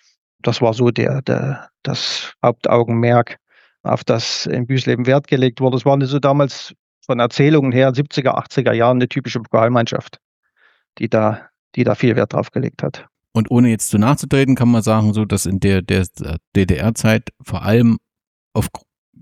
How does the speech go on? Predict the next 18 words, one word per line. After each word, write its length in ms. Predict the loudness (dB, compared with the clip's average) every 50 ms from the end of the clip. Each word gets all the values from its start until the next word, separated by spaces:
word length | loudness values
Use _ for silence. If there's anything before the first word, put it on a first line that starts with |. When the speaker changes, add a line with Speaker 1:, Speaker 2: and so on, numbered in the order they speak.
| _ _ _ _ -10
Speaker 2:
Kreisebene, 840 | -4 0 2 4 4 2 0 -2 -2 -2 -2 0 2 2 2 2
also 220 | 2 0 0 0 0
im 80 | 2
Umfeld 400 | 2 2 2 2 2 0 -2 0
Erfurt 340 | -2 -4 -2 -2 -4 -4 -4
gespielt 560 | -4 -6 -6 -6 -4 -2 0 0 0 -2 -2
wird. 240 | 0 0 0 0 -2 -10 _ _ _ _ _ _ _ _ -2
Darüber 380 | 0 2 2 2 2 2 4
hinaus, 500 | 4 4 4 4 4 4 4 4 2 2
dass 180 | 0 -2 -2 0
man 120 | 0 0
jetzt 160 | 0 0 0
mal, 240 | 0 0 2 0 0 -2
äh, 120 | -2 -4 -2
Bezirksliga 920 | -2 -4 -4 0 0 0 0 0 0 0 2 2 2 2 2 2 2 0 -4
war 360 | -8 -2 0 2 4 4 4
oder 280 | 2 0 0 0 -2 -2 -2 _ _ _ _ _ _ _ _
das 240 | -2 -2 -2 -2 -4